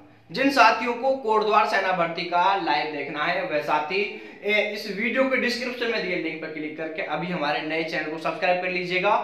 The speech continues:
और साथ ही जिन साथियों ने अभी तक भी आज की सेना भर्ती का लाइव नहीं देखा है, वह साथी भी इस लिंक पर क्लिक करके हमारे चैनल पर जाइए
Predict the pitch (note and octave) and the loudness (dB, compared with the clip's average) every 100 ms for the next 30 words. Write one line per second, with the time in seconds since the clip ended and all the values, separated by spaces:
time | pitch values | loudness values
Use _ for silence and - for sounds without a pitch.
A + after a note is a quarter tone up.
0 | - - - G3 A3+ A#3 D#4+ C4+ C#4 - | -2 -6 2 4 6 6 4 -2 -4 -10
1 | - A3 A#3+ G#3+ - A3 A#3 G#3 G#3 A3+ | -8 -6 2 2 2 0 2 4 2 2
2 | A3+ A3+ A3 A3+ F3 F3+ G3 G3+ A#3 A#3 | 0 0 -2 -2 0 0 2 0 -6 -2
3 | G3+ F#3 F3 E3 E3+ F3+ E3 D3+ D#3 E3+ | 0 2 0 0 -2 0 0 0 0 0
4 | D#3+ F3+ D#3+ D3+ D#3 C3 - C#3 F3+ G#3+ | -2 -4 -2 -4 -4 -4 -6 2 4 6
5 | F#3+ A3+ F#3 F3 G3+ F#3 - D#3+ E3+ F3 | 4 2 2 0 0 0 -4 -4 -4 -2
6 | E3+ D#3+ E3 - D#3+ D#3+ D3 C#3 C#3 C#3 | -4 -4 -6 -4 -4 -4 -2 -2 -4 -6
7 | C3+ C#3 C#3+ C#3+ E3 F#3 | -6 -6 -2 -2 0 -2